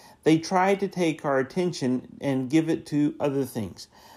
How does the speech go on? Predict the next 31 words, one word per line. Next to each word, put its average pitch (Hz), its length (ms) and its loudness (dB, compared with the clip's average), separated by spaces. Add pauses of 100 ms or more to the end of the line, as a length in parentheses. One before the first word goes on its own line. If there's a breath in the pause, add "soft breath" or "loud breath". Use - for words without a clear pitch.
(360 loud breath)
But 151 280 0
this 247 240 4
verse 147 320 2
of 127 80 -2
Scripture 131 400 0
says, 131 320 2
"Looking 170 500 2
unto 131 220 2
Jesus, 120 500 0
the 131 300 -4
author 143 420 4
and 160 240 -2
finisher 113 480 0
of 110 140 0
our 135 160 0
faith." - 420 -6 (580 loud breath)
So 185 220 10
we 180 160 6
take 214 400 4
our 165 260 6
eyes 160 480 6
off 165 240 8
of 165 160 0
those 147 240 4
other 156 280 6
things 123 320 0
and 143 120 0
we 135 120 0
look 156 300 2
to 151 100 -2
Jesus. 120 640 -2